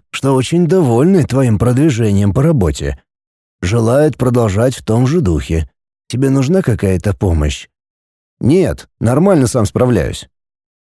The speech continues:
«Там в пакете еще небольшая сумма денег. Там и жалование твое, и на оперативные расходы». «Спасибо, мне хватает». «Тогда давай разъезжаемся. Если что,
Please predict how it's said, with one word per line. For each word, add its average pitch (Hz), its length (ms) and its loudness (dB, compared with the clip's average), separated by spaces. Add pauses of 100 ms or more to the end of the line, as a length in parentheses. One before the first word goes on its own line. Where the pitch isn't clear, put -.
(120)
«Там 107 280 0
в - 80 -8
пакете 107 600 -2
еще 98 320 -2
небольшая 131 540 0
сумма 131 360 0
денег. 73 480 -2 (300)
Там 139 240 0
и 185 40 2
жалование 110 560 0
твое, 104 500 0 (140)
и 117 160 -2
на 185 160 2
оперативные 131 680 0
расходы». 76 720 -2 (460)
«Спасибо, 131 680 -2
мне 120 180 0
хватает». 92 520 -2 (640)
«Тогда 139 280 0
давай 143 320 0
разъезжаемся. 104 840 -2 (180)
Если 98 300 -2
что, 101 420 -2